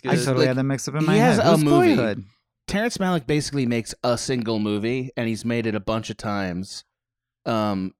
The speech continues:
Speaker 3: except for Badlands, which is a little bit more of
Speaker 1: Yeah,
Speaker 3: a
Speaker 1: it's
Speaker 3: narrative.
Speaker 1: Linklater. Okay, sorry.
Speaker 3: He's a very unique filmmaker in that he's one of the only people who,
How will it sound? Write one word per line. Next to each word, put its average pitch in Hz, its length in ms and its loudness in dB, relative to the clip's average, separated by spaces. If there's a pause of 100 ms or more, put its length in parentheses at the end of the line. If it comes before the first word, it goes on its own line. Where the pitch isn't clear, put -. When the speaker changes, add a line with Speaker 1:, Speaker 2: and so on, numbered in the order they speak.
Speaker 3:
except 123 280 -4
for 127 80 -2
Badlands, 98 500 -2
which 107 160 -6
is 98 80 -8
a 101 60 -4
little 107 180 -2
bit 98 120 -4
more 101 180 -2
of - 40 2
Speaker 1:
Yeah, 95 120 2
Speaker 3:
a 92 40 0
Speaker 1:
it's 95 60 -2
Speaker 3:
narrative. 92 160 0
Speaker 1:
Linklater. 110 540 -2
Okay, 120 300 -2
sorry. 120 380 -2
Speaker 3:
He's 165 220 -2
a 170 60 0
very 185 240 0
unique 156 400 2
filmmaker 131 720 -2 (100)
in 131 320 0
that 110 400 -2
he's 123 180 -4
one 147 140 -2
of 143 60 0
the 131 80 0
only 127 220 -2
people 113 500 -4
who, 104 500 -2